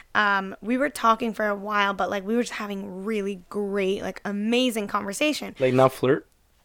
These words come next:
Speaker 1: It wasn't really flirty. It was just, like, about life and just, like, things that we've done, seen, like, you know, like, us just talking. I mean, I knew 'cause I thought he was attractive.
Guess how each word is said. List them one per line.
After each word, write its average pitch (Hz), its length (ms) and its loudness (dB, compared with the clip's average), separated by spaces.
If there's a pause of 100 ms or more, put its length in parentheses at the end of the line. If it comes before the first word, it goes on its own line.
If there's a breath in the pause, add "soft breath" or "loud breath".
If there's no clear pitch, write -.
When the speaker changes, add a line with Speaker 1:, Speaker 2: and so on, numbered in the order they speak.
(180)
Speaker 1:
It 269 160 6
wasn't 349 420 6
really 320 320 4
flirty. 285 420 2
It 262 40 2
was 254 120 0
just, 254 160 -6
like, 269 100 0
about 240 280 4
life 233 540 6
and 220 200 -2
just, 208 220 -6
like, 202 160 -6 (320 loud breath)
things 247 220 2
that 240 100 4
we've 226 220 -2
done, 311 360 6
seen, 302 540 0
like, 220 300 0 (240 loud breath)
you 277 120 2
know, 285 180 8
like, 240 220 6
us 233 220 2
just - 240 -6
talking. 220 460 4
I 208 100 2
mean, 262 200 2 (100)
I 254 240 8
knew 277 220 4
'cause - 140 -6
I 208 120 2
thought 233 160 -2
he 202 100 -6
was 185 160 -8
attractive. 208 720 -4